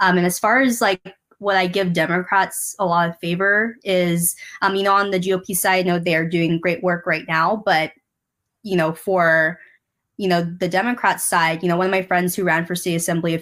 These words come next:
a, a couple years ago, um, she sent me, it's called run for something dot net. And she told me how, you know, she ran as a Republican for state assembly. And, um, she said that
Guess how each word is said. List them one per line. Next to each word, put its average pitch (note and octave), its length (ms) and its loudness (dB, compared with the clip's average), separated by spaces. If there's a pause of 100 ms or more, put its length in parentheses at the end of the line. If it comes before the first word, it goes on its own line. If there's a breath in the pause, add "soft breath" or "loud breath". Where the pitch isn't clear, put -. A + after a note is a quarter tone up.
(100)
a, F3+ 80 -2
a E3+ 40 -2
couple F3+ 320 -4
years E3 260 -2
ago, E3 320 2
um, E3+ 160 2
she G3 180 0
sent F#3 300 -2
me, F3 380 2 (440 loud breath)
it's F#3+ 160 -2
called F#3+ 280 0
run G3 240 0
for A3+ 100 0
something G3+ 420 -2
dot E3+ 260 2
net. D#3 200 0 (300)
And F3+ 180 0
she F3+ 160 -4
told G#3 320 -2
me G3+ 200 -2
how, E3 680 0
you F#3 80 -2
know, E3 80 0
she F#3+ 240 -2
ran F3+ 180 2
as F3+ 140 0
a F3+ 60 0
Republican F3 560 -4
for F3 100 -4
state E3+ 240 -6
assembly. F#3+ 640 -2 (560 loud breath)
And, D#3+ 560 2 (260)
um, E3 420 0 (360)
she F#3 280 -2
said F3+ 420 -2
that F3+ 580 -2